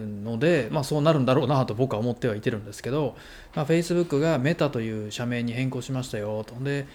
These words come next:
メタっていうのは、そのメタバースっていう造語から取ってますよと。で、メタっていうのが超越とか、その超えるとか、上次元のみたいな意味合いがあって、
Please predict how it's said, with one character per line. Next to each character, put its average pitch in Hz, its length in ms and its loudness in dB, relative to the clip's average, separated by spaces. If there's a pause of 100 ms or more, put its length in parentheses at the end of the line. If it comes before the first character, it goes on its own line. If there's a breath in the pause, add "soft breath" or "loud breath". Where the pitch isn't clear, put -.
(260 loud breath)
メ 165 120 0
タ 147 160 0
っ - 40 -2
て - 180 -4
い 139 60 0
う 156 80 0
の 147 120 0
は、 160 260 2
そ 123 120 -8
の 110 240 -6
メ 127 120 -2
タ 170 160 0
バ 165 220 6
ー - 20 2
ス - 120 -8
っ - 40 -16
て - 100 -8
い 113 120 -2
う - 40 -6
造 127 220 2
語 135 140 -2
か 151 100 -4
ら 147 100 0
取 165 160 -2
っ 165 40 -12
て 127 100 -4
ま 110 140 -4
す - 120 -8
よ 113 120 -2
と。 - 120 -12 (500 loud breath)
で、 156 360 2
メ 170 160 2
タ 156 160 2
っ 151 80 -4
て - 140 -4
い 110 100 -2
う - 20 -4
の 120 120 -2
が 131 200 -2
超 165 360 4
越 160 320 0
と 131 120 -6
か、 104 300 -10
そ 123 60 -10
の 117 120 -8
超 156 160 2
え 160 140 6
る 156 120 2
と 135 120 -4
か、 113 220 -8
上 147 260 4
次 156 160 0
元 117 220 2
の 127 160 2
み 123 100 -2
た 104 120 -4
い 104 40 -6
な 107 180 -6
意 139 280 -6
味 110 180 -2
合 107 60 -2
い 107 60 -2
が 107 120 -4
あ 104 40 -8
っ - 20 -18
て、 185 340 0